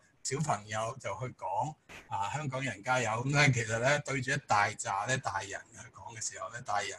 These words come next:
呢都會好回應啊，係嗰，有嗰種嘅，嘅，嘅感染力，嗰種嘅震撼。又或者呢，係兒童嘅，嘅，嘅 choir，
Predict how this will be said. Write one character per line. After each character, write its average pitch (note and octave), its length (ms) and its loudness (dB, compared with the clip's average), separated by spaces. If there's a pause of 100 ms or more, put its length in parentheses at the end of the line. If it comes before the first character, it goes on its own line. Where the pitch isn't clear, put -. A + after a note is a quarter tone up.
呢 C#3 120 2
都 D3 140 2
會 A2+ 120 -8
好 - 160 -8
回 - 200 -16
應 - 160 -18 (560)
啊， A#2 140 2
係 D3 120 8
嗰， E3+ 240 8
有 D#3+ 180 6
嗰 F3+ 160 8
種 G3+ 160 4
嘅， C#3 260 6
嘅， B2+ 240 2 (360)
嘅 B2 220 0
感 G#2+ 140 -2
染 B2 80 -6
力， - 340 -8 (240)
嗰 D3+ 180 4
種 C#3+ 200 2
嘅 C#3 120 0
震 G2 160 -2 (120)
撼。 - 220 -6 (520)
又 D#3+ 180 10
或 D3+ 160 12
者 D3 240 6
呢， F#3+ 160 10
係 B2+ 260 10 (340)
兒 A2+ 240 4
童 G#2+ 280 2
嘅， B2+ 420 8
嘅， B2 280 6
嘅 A#2+ 180 4
choir， C3+ 460 12